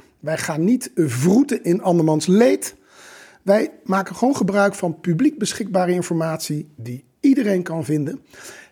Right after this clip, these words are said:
En het is wel zo, we wisselen bekende en minder bekende zaken af. We kijken ook naar meer recente en naar oude zaken. En, eh, uiteraard, eh, proberen we natuurlijk ook de zaken te zoeken die interessant genoeg zijn om te bespreken.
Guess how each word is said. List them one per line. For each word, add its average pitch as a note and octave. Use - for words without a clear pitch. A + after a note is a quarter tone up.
En F3
het D3
is C3+
wel A#3
zo, D#3+
we D3+
wisselen D#3+
bekende G3
en D#3
minder G#3+
bekende C3+
zaken C#3+
af. -
We G#3+
kijken F3
ook C#3+
naar D3+
meer F3
recente A3
en -
naar D#3+
oude B3+
zaken. G#3
En, E3+
eh, -
uiteraard, D#3
eh, D#3
proberen D3+
we D3+
natuurlijk D3+
ook E3
de D3+
zaken E3+
te G3
zoeken G3+
die A#3
interessant G#3+
genoeg F#3
zijn F#3+
om F3
te F3
bespreken. E3